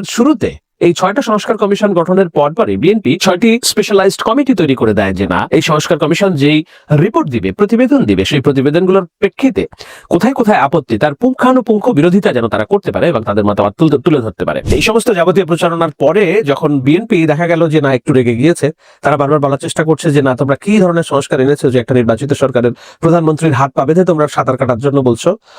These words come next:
তখন দেখা গেল যে সংস্কার কমিশনে যারা নেতৃত্ব দিচ্ছেন, খোদ সৈয়দ আলী রিয়াজ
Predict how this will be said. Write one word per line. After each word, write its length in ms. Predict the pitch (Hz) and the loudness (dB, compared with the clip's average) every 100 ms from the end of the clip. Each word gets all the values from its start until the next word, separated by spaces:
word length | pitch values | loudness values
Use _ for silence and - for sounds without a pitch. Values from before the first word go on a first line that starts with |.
| - | -6
তখন 280 | - - 269 247 | -4 0 2 2
দেখা 180 | 214 | 2
গেল 120 | 214 202 | 0 2
যে 120 | 196 | 0
সংস্কার 340 | 170 143 - 160 | 0 -2 -2 0
কমিশনে 340 | 175 175 170 | -2 0 0
যারা 160 | 156 147 | 0 0
নেতৃত্ব 320 | 123 - 135 | 0 -2 0
দিচ্ছেন, 280 | 131 - 90 - - - - | 0 -2 -6 -8 -20 -20 -8
খোদ 240 | - 185 147 - - _ - | -2 -2 -2 -12 -20 _ -4
সৈয়দ 260 | 175 170 160 - | 0 0 -4 -6
আলী 260 | - 214 269 | -2 0 2
রিয়াজ 320 | 147 147 | 2 0